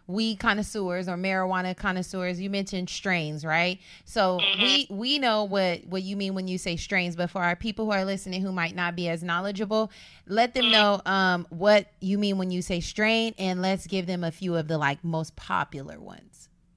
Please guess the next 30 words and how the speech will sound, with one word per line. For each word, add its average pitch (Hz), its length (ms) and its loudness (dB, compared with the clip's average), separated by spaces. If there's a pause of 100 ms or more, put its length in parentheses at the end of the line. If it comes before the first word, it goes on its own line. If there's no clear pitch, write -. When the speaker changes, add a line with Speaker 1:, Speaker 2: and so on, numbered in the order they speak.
(160)
Speaker 2:
Right. 185 460 10
So 233 540 8 (340)
you 240 160 -2
have 320 220 6
the - 160 -4
two 269 500 -4
basic, 233 600 4 (240)
uh, 190 580 6 (380)
types 233 460 2 (140)
of 226 60 -14 (160)
flower 226 440 4
that 226 120 -6
you 226 160 -6
could 233 160 -8
get, 214 180 4
which 196 180 -6
is 196 120 -6
the 185 200 0
indica, 196 480 4
the 196 60 0
sativa, 190 540 4
and 185 100 6
then 185 80 6
I 185 80 6
guess 190 220 6
a - 20 2
third 185 240 6
would 180 140 -10
be 180 120 6
a 175 60 6